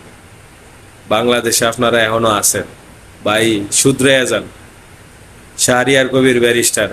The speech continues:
ভাই, শুধরে যান ভাই। আমরা তো খুবই, আমাকে খালি কষ্ট লাগে যে আপনারা এইসব কথাবার্তা বলেন। ফিরিস্তি লয়ে আয়া করেন টকশোর মধ্যে, কি হয় না হয়।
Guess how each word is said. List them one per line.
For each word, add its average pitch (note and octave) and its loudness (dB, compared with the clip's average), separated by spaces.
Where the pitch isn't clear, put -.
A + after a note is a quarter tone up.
ভাই, A2+ 0
শুধরে C3 2
যান A2 -2
ভাই। F#2 -4
আমরা B2+ 0
তো F#3+ 0
খুবই, D#3 2
আমাকে C#3+ 0
খালি D#3 2
কষ্ট F3 2
লাগে G#2+ 0
যে A2 0
আপনারা A#2+ 0
এইসব A#2+ 0
কথাবার্তা A2+ 0
বলেন। A2 0
ফিরিস্তি C#3 0
লয়ে D3 2
আয়া C3 2
করেন A#2 0
টকশোর A#2 0
মধ্যে, A2 0
কি C3 0
হয় A#2+ 2
না A2 0
হয়। G2 -4